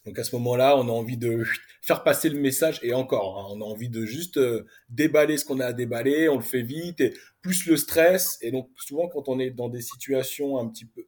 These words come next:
anxiogènes, euh, on a du mal à maîtriser notre respiration, où ça devient un petit peu plus compliqué, hein. Hein, souvent, les émotions liées à la peur, le stress, euh, ou alors quand on fait un effort, notamment un effort physique,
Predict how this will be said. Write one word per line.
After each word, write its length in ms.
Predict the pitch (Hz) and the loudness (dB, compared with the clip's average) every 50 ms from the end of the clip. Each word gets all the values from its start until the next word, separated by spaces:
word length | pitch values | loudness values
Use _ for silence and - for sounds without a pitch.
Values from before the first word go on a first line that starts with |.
| _ | _
anxiogènes, 840 | 123 131 131 120 - - - 123 117 113 113 147 156 170 165 135 - - _ _ _ _ _ _ _ _ _ _ - | -8 -8 -8 -6 -8 -8 -4 -4 -4 0 2 4 4 4 2 -2 -6 -10 _ _ _ _ _ _ _ _ _ _ -12
euh, 680 | - 104 101 - - 104 104 101 104 101 104 104 104 104 | -12 -10 -10 -10 -10 -10 -10 -10 -10 -10 -10 -10 -10 -10
on 140 | 107 110 113 | -8 -6 -4
a 100 | 113 113 | -4 -4
du 260 | 110 113 _ 123 139 | -6 -8 _ -10 -4
mal 240 | 151 151 160 170 170 | 2 6 6 6 6
à 220 | 160 147 139 139 135 | 6 4 4 2 0
maîtriser 420 | 135 135 131 131 - - 135 139 | 0 -2 -2 -4 -6 -6 -4 -2
notre 200 | 135 131 127 - | -2 -2 -4 -4
respiration, 640 | 139 131 - - 139 131 135 131 - - 156 160 160 | -8 -8 -6 -6 -4 -2 -2 -2 -4 -4 -4 -4 -4
où 40 | 143 | -4
ça 140 | - - | -4 -6
devient 160 | 123 113 117 127 | -6 -6 -4 -6
un 100 | 123 127 | -6 -6
petit 160 | 113 - - | -8 -10 -14
peu 140 | _ - 123 | _ -12 -12
plus 180 | 117 - - - | -12 -12 -20 -14
compliqué, 500 | _ 123 113 - 110 104 - 151 156 139 | _ -12 -12 -10 -14 -12 -10 -8 -6 -6
hein. 200 | 117 117 127 - _ _ _ _ _ _ _ | -8 -8 -10 -14 _ _ _ _ _ _ _
Hein, 120 | 98 98 101 | -18 -16 -16
souvent, 340 | - - - 101 101 110 117 | -16 -18 -20 -10 -6 -4 -4
les 240 | 120 113 107 104 107 | -2 -2 -4 -4 -6
émotions 460 | 107 107 107 104 - - - 117 117 | -10 -10 -12 -14 -14 -14 -12 -10 -10
liées 240 | 110 110 107 110 110 | -8 -8 -8 -10 -10
à 80 | 110 107 | -10 -12
la 120 | 101 104 | -14 -14
peur, 460 | - _ _ 123 120 120 120 120 120 | -16 _ _ -12 -10 -8 -8 -8 -10
le 140 | 113 107 101 | -10 -10 -12
stress, 760 | 101 - - - - 117 117 117 120 117 117 113 - - - | -12 -14 -14 -12 -12 -10 -10 -10 -10 -12 -12 -12 -14 -14 -16
euh, 160 | 104 101 95 92 _ _ _ _ _ | -16 -18 -18 -20 _ _ _ _ _
ou 80 | _ 110 | _ -10
alors 160 | 107 110 110 | -10 -8 -8
quand 160 | - 113 - | -8 -8 -8
on 60 | 117 110 | -8 -8
fait 100 | - 120 | -6 -6
un 220 | 110 104 104 107 | -6 -6 -6 -6
effort, 640 | 113 113 110 - - 139 135 143 135 - - - _ _ _ _ _ _ _ - | -6 -6 -6 -4 -2 -2 -2 -2 -2 -4 -12 -18 _ _ _ _ _ _ _ -18
notamment 380 | 101 95 - 113 113 113 110 | -16 -12 -8 -6 -6 -6 -6
un 80 | 107 110 | -8 -8
effort 260 | 107 - - 107 - | -10 -10 -10 -10 -12
physique, 480 | - - 113 110 110 127 143 156 147 | -10 -12 -12 -10 -10 -10 -10 -12 -14